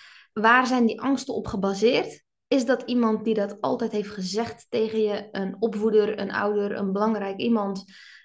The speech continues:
ehm, die dus een hekel had aan luie mensen, of die vroeger wel eens tegen jou zei dat je lui was? En dat ik dus heel erg benieuwd ben op basis daarvan,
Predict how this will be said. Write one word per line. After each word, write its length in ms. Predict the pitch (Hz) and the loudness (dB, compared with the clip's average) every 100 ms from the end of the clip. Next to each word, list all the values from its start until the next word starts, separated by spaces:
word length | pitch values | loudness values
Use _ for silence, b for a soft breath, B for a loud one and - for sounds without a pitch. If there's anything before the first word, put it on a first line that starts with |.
| B | B
ehm, 800 | 202 208 208 202 202 202 202 202 | -6 -2 0 0 0 0 0 -2
die 400 | - 196 196 285 | -8 -6 4 4
dus 560 | 226 220 202 - - _ _ | 6 4 4 -2 -12 _ _
een 160 | - 214 | -4 -2
hekel 360 | 208 226 208 214 | 0 0 -2 -6
had 140 | 214 | -4
aan 120 | 214 | -2
luie 280 | 208 202 202 | 0 0 0
mensen, 480 | 202 196 196 226 - | 0 -2 -6 -8 -2
of 200 | 330 294 | 0 2
die 240 | 262 254 | 2 0
vroeger 320 | 220 247 240 | 0 -2 0
wel 120 | 233 214 | 0 0
eens 160 | 214 | -2
tegen 260 | 214 202 190 | -4 -4 -4
jou 200 | 190 190 | -4 -2
zei 360 | 202 226 - | 0 0 0
dat 220 | 208 220 214 | 4 4 4
je 80 | |
lui 240 | 226 214 214 | 2 2 2
was? 480 | 214 - - - _ _ _ _ _ _ b b _ | 0 -2 -6 -16 _ _ _ _ _ _ b b _
En 120 | 294 | 2
dat 140 | 302 | 4
ik 100 | 269 | 4
dus 180 | 240 240 | 4 4
heel 260 | 226 285 285 | 4 4 4
erg 140 | 247 | 0
benieuwd 340 | 220 240 254 220 | 2 2 2 0
ben 300 | 226 233 - | -6 -8 -4
op 200 | 285 254 | -2 2
basis 420 | 254 240 208 190 | 4 2 0 -4
daarvan, 640 | 190 214 247 240 254 - | -2 0 0 -2 -2 -4